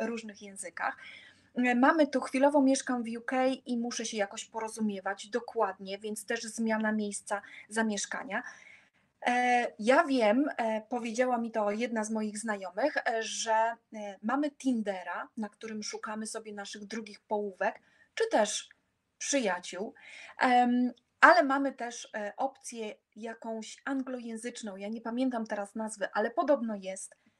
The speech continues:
i podobno lepsze partie. Taką informację dostałam, więc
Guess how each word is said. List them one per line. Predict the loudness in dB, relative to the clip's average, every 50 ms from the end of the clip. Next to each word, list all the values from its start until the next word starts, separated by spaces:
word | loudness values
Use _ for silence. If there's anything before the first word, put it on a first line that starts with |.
| _ -8
i | 0
podobno | 4 4 4 4 2 -2 -2 -2 -2
lepsze | -2 -4 -6 -6 -10 -8
partie. | -8 -8 -10 -10 -10 -12 -8 -4 -2 -2 -2 -4 -6 _ _ -18 -18 -18 _ _ _ _ _ _ _
Taką | 0 0 0 0 -2 -2 -2
informację | -2 -2 -2 -2 -2 0 0 -2 -2 -2 -4
dostałam, | -6 -6 -6 -2 -2 0 2 2 0
więc | 0 2 2 2 2 2 -2 -8 -12